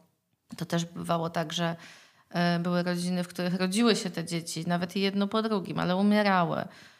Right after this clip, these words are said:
Posłużę się tą statystyką, której my, etnografowie, nie lubimy, ale która tutaj przy tej wystawie bardzo nam, e, różne rzeczy unaoczniła. W pokoleniu Janka, czyli tym pokoleniu przełomu dziewiętnastego dwudziestego wieku,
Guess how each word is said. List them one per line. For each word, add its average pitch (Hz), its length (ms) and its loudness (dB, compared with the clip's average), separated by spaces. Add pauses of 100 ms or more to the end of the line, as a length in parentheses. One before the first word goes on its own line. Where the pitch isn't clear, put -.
(120)
Posłużę 214 460 0
się 208 120 -2
tą 196 200 0
statystyką, 202 840 2
której 185 380 0
my, 196 120 6
etnografowie, 190 840 2
nie 185 80 2
lubimy, 196 520 2
ale 175 580 2
która 185 280 0
tutaj 190 260 -2
przy - 140 -12
tej 196 140 -2
wystawie 190 440 -2
bardzo 214 360 4
nam, 165 400 -2
e, 170 260 2
różne 170 320 0
rzeczy 175 460 -2
unaoczniła. 165 840 2 (500)
W - 160 -16
pokoleniu 196 720 2
Janka, 180 880 4
czyli 165 280 -2
tym 170 540 0
pokoleniu 170 480 0
przełomu 170 480 0
dziewiętnastego 165 720 -4
dwudziestego 170 600 -6
wieku, 175 500 -2